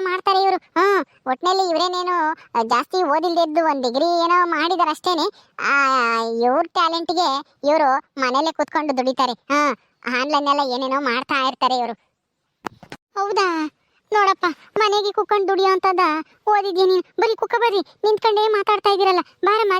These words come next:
ದಿವ್ಯಾ, ಕುಕ್ಕ ಬಾ. ಹ್ಞೂ ಆಂಟಿ, ಇವ್ರಿಗೆ ತುಂಬಾ ಟ್ಯಾಲೆಂಟ್ ಇದೆ.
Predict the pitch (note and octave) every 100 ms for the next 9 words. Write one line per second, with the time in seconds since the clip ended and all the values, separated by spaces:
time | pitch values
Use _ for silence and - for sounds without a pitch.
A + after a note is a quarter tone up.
0 | F4 F#4 F#4 G4 G#4+ G#4 F4+ _ - _
1 | _ _ - D4+ F#4+ F#4+ F#4 E4+ F4 F#4
2 | - D#4 E4+ D#4 - D#4 C#4+ F4+ - D#4
3 | D#4 E4 E4+